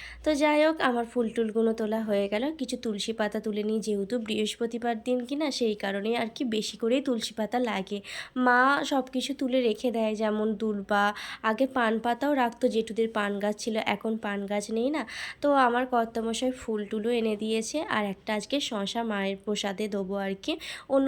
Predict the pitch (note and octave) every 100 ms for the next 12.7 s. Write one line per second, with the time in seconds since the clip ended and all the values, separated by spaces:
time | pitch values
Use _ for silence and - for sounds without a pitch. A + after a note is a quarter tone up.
0 | C4+ C#4+ D4 D4 D4+ - C4+ B3 C4 C4+
1 | C4+ C4 A#3+ A#3 A#3 A3 B3+ A#3+ A3+ G#3+
2 | A3 A3+ B3+ G#3+ G3 F#3+ F#3+ F#3+ G3+ G#3
3 | G#3 G#3+ G#3 B3 - G3+ F#3+ A3+ B3+ C4
4 | C4+ A#4 C5 - - - C#4 C4 A3+ G#3
5 | A3 A3+ A3 A3 D4 B3+ G3 G3+ G3 F#3
6 | G3+ G3+ G3 G3 A3 A#3 A3 D#4+ C#4+ A#3+
7 | A3+ A3 A#3 A3+ A#3+ B3 A#3+ A3+ A3 A3+
8 | A3+ A3+ A3+ C#4+ A3 G#3 G3+ G3+ G#3+ C4
9 | - - - A3+ G#3 G3 G3+ G3+ G#3+ G#3+
10 | G#3 A3 A3 B3 B3 G3 F#3+ G3 F#3+ A3
11 | C#4+ - G#3 G3 G3 F#3+ G3 G#3+ G#3 G#3
12 | G#3 A3 G3+ G3+ G3 - D4+